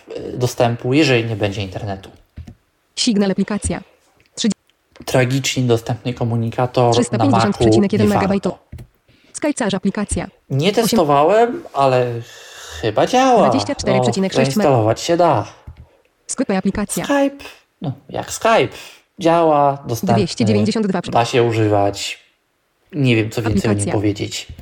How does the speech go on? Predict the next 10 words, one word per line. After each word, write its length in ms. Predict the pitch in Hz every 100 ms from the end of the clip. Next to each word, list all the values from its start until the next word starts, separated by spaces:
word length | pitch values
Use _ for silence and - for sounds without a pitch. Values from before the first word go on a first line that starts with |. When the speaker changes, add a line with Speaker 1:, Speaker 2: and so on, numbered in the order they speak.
| - _ _ _ -
Speaker 2:
Sonobus 440 | 311 311 214 208
aplikacja. 520 | 202 196 208 - 175 - _ _ -
Speaker 1:
Sonobus, 1080 | - 185 196 202 185 143 117 113 - -
komunikator 1160 | - 170 165 170 165 175 170 - 147 139 131 127
bardzo 240 | 139 151 143 143
wysokiej 120 | 131
Speaker 2:
Osiemnaście 280 | 226 302 320
przecinek 160 | 135 131 180
trzy 40 |
Speaker 1:
jakości, 120 | 269